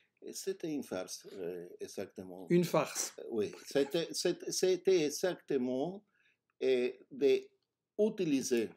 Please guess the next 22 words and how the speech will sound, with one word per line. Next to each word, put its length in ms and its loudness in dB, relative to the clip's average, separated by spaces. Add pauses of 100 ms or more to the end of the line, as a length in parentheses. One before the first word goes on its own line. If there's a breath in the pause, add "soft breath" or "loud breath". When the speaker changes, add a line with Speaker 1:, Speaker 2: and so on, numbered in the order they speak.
(480)
Speaker 1:
l'aide 420 4
humanitaire, 880 -2 (680)
l'aide 420 2
humanitaire 720 0
sous 240 -4
prétexte 560 0
de 140 -2
l'aide 220 -2
humanitaire 340 -4 (260)
pour 200 6
intervenir 540 0
militairement 760 -2
au 40 -10
Venezuela. 560 -6
Speaker 2:
C'est 240 0
pour 100 2
Speaker 1:
Ils 60 2
Speaker 2:
faire 140 10
Speaker 1:
ont 20 12
Speaker 2:
des 120 10
Speaker 1:
essayé, 120 8
Speaker 2:
provocations. 540 6